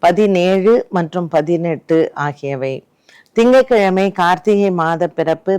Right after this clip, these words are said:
பிரதோஷமாக இருப்பது சோமவாரத்தில் நீங்கள் நந்தி தேவரை வணங்கி பிரதோஷ கால பூஜைகளை செய்யலாம். மேலும் கார்த்திகை மாத பிறப்பில் பெண்கள் கன்னிராசியில் இருப்பவர்கள்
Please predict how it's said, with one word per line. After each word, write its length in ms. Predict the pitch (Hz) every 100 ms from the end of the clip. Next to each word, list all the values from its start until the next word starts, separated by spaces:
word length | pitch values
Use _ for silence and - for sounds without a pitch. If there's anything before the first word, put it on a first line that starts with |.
| 185
பிரதோஷமாக 800 | 160 160 165 170 175 160 156 160 156
இருப்பது 400 | 156 151 175 170 160
சோமவாரத்தில் 840 | - 160 170 165 151 151 151 180 160 - - _ _ 175
நீங்கள் 300 | 180 175 165 160
நந்தி 240 | 170 202 208
தேவரை 380 | 214 185 175 170 156
வணங்கி 380 | 156 160 165 180 175
பிரதோஷ 480 | 160 165 196 190 190 180
கால 280 | 160 160 143
பூஜைகளை 560 | 160 160 165 151 135 151 156
செய்யலாம். 500 | 147 139 139 143 135 139 _ _ _ _ 160
மேலும் 340 | 170 165 202 220
கார்த்திகை 520 | 165 160 147 180 175 170 160
மாத 260 | 156 151 143
பிறப்பில் 420 | 156 156 - 196 208 _ _ _ -
பெண்கள் 460 | 196 220 226 220 226 - _
கன்னிராசியில் 800 | 170 175 196 190 180 165 170 165 156
இருப்பவர்கள் 580 | 156 160 170 160 170